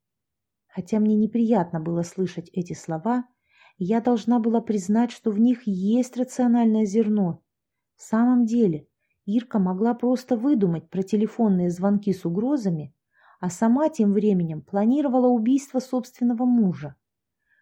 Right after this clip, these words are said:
Чтобы снять с себя подозрения, она подсыпала яд в свой собственный бокал с вином,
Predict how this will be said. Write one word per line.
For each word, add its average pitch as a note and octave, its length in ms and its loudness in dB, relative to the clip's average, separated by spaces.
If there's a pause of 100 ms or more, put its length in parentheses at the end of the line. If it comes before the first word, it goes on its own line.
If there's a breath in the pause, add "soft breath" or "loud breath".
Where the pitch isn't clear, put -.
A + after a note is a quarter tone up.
Чтобы A#3+ 340 -2
снять C#4 400 -2
с - 40 -16
себя G3+ 320 -2
подозрения, F#3+ 840 -2 (340)
она C4+ 260 0
подсыпала A#3 560 -2
яд A#3 340 -2
в - 40 -20
свой A3+ 240 -4
собственный G3+ 600 -2
бокал F3+ 420 -4
с - 140 -20
вином, F#3 480 -2